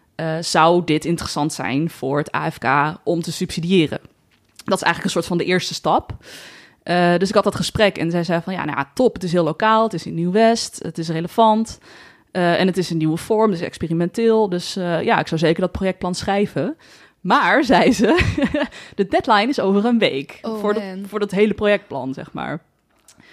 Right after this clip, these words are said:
Speaker 2: Oh,
Speaker 1: Dus ik
Speaker 2: God.
Speaker 1: dacht, "Oh, oké." Dus ik, de dag erna, ik zat helemaal... Ik dacht, "Oh, ga ik dat doen? Hoe ga ik dat doen?"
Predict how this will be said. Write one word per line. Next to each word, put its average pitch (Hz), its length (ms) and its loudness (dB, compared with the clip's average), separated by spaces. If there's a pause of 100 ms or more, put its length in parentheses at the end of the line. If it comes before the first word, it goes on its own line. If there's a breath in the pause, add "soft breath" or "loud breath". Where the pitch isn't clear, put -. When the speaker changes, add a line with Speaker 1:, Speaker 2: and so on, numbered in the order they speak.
(140 soft breath)
Speaker 2:
Oh, 220 140 -16
Speaker 1:
Dus 196 80 -6
ik 214 80 0
Speaker 2:
God. 185 80 -2
Speaker 1:
dacht, - 160 -6
"Oh, 240 360 4
oké." 180 440 0
Dus 202 120 -4
ik, 208 200 -12
de 185 140 -6
dag 196 200 2
erna, 190 200 2
ik 202 80 -6
zat 196 120 -8
helemaal... 214 640 2
Ik 196 60 -6
dacht, - 160 -10
"Oh, 196 400 0
ga - 80 -8
ik 214 60 -8
dat 180 120 -8
doen? 190 120 -4
Hoe 196 100 -4
ga 180 80 -12
ik 175 80 -14
dat 180 140 -8
doen?" 190 180 -4